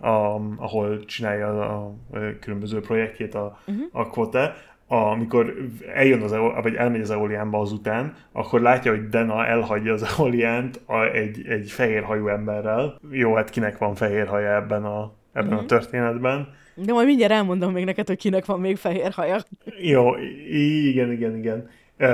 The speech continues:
Speaker 1: a-, arról nem is, arról nem is beszélve, hogy, hogy, ö, elég vicces, mert amikor ez körülírja a, a Rothfuss, akkor semmi más nem mond a karakterről. Tehát nem azon, hogy öre-, egy öreg fehér hajú emberrel,
Speaker 2: Mhm.
Speaker 1: hogy nem, egy fehér haj-, ez az egyetlen deskriptív mondat erről a karakterről.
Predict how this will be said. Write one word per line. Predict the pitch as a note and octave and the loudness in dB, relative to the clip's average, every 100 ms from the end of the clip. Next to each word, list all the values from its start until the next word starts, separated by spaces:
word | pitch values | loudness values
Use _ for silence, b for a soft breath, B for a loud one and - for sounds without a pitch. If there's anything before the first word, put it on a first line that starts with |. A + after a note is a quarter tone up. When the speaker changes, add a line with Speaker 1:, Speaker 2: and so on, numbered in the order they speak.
| A#2 | 4
Speaker 1:
a-, | A#2+ C3 C#3 C#3+ | 2 2 2 4
arról | B2 | 6
nem | B2 C#3 | 4 2
is, | A#2+ | 0
arról | B2 A2+ A2+ | -2 -2 0
nem | B2+ | 0
is | A#2 | 0
beszélve, | A#2 A2+ A2+ A2 | -2 0 0 2
hogy, | A2+ A#2 A2+ - | 0 0 -4 -4
hogy, | A#2 G#2+ - | -6 -6 -12
ö, | - A2+ G#2 G#2 G#2 - | -4 -2 0 -2 -4 -2
elég | C#3 B2+ A#2+ | 4 6 6
vicces, | A2+ C3+ C3+ | 2 0 0
mert | C3 A#2+ | 2 0
amikor | A2+ A#2 | 2 0
ez | A#2 | 0
körülírja | - C3 A2+ A#2 A#2 A2+ | 4 4 6 2 4 2
a, | A2 B2 C3+ A2+ A2 A2 | 2 0 0 0 2 2
a | A2+ | 2
Rothfuss, | B2+ B2 - C3+ | 2 2 2 0
akkor | C3 - A#2+ D3 | 0 0 0 2
semmi | - D3 C3+ | 2 4 4
más | A#2+ A#2 A2+ | 2 0 -2
nem | A#2 | -2
mond | A2+ A2 | -2 0
a | A2 | -2
karakterről. | G#2+ G#2 G#2+ G#2+ G2+ G#2+ A2+ | 0 -2 0 -2 0 0 0
Tehát | A2 | -2
nem | C3 | 2
azon, | C#3 B2 | 4 2
hogy | A2 | 0
öre-, | B2 B2 A#2+ | 0 4 6
egy | C3+ A2+ D#3+ | 4 2 -2
öreg | B2 A#2+ | 0 0
fehér | - A#2+ A#2 | 0 0 2
hajú | A#2+ A#2+ | 0 0
emberrel, | A#2 A#2+ A#2+ | 0 0 2
Speaker 2:
Mhm. | - | 2
Speaker 1:
hogy | A#3 A#3+ C#4+ | 0 -4 -4
nem, | A#2+ A2+ B B | -2 -4 B B
egy | B2+ B2+ | 0 4
fehér | C3+ C3 A#2+ | 4 4 4
haj-, | A#2+ B B | 0 B B
ez | C#3+ | 4
az | C3+ | 4
egyetlen | - E3 D#3 D3+ C#3 C3+ | 4 4 6 4 2 0
deskriptív | C3 B2+ - A#2+ A#2+ A#2 | 0 -2 -2 -6 -4 -4
mondat | A#2 A#2+ A#2 A#2 | -2 -2 -2 -4
erről | A2+ A2+ | -4 -4
a | A2 | -4
karakterről. | A2+ A2 - A#2 A#2+ B2 | -4 -4 -6 -10 -8 -8